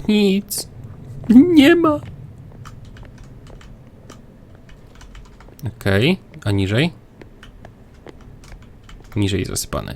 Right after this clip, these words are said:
Super. Cieszy mnie to, jak są drogi takie ewidentnie jednokierunkowe, że masz iść i koniec, kropka.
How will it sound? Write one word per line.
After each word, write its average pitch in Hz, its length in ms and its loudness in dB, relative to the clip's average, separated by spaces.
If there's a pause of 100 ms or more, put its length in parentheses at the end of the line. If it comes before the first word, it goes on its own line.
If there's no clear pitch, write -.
Super. - 560 0 (800)
Cieszy 120 260 4
mnie 110 200 8
to, 107 120 2
jak 98 260 4
są 98 260 4
drogi 98 380 2
takie 95 480 2
ewidentnie 98 760 2
jednokierunkowe, 95 840 2
że 95 100 0
masz 120 340 0
iść 131 480 2
i - 20 -20
koniec, 98 400 2
kropka. - 460 -4